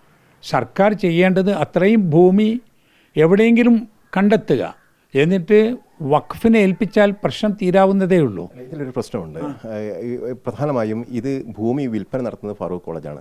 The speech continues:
Speaker 1: ആ.
Speaker 2: അതിലെ പണവും ഫറൂഖ് കോളേജാണ് കൈപ്പറ്റുന്നത്.
Speaker 1: ആ, ആ.
Speaker 2: അത്തരത്തിലുള്ള സാഹചര്യത്തിൽ എങ്ങനെയാണ് സർക്കാരിന് ഇത്തരത്തിൽ ഭൂമി ഏറ്റെടുക്കുകയും മറ്റൊരു ഭൂമി കണ്ടെത്താൻ കഴിയുക?
Speaker 1: അതെ, ഫറൂഖ് കോളേജ് ഇപ്പോഴും അത് ക്ലെയിം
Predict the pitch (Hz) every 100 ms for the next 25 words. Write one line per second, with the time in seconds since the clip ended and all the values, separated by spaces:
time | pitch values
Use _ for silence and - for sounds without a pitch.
0 | 151 127 113 113 131 - 107 120 135 135
1 | 104 107 104 98 98 92 87 90 85 80
2 | - - _ - 113 - 175 160 147 117
3 | 110 - 110 98 113 107 95 98 117 113
4 | - 131 98 95 - 98 101 98 87 90
5 | 104 98 92 98 90 92 101 95 - 110
6 | 92 101 95 92 90 90 95 82 76 78
7 | - - 147 101 - - 156 220 196 208
8 | 190 180 - 180 180 165 147 143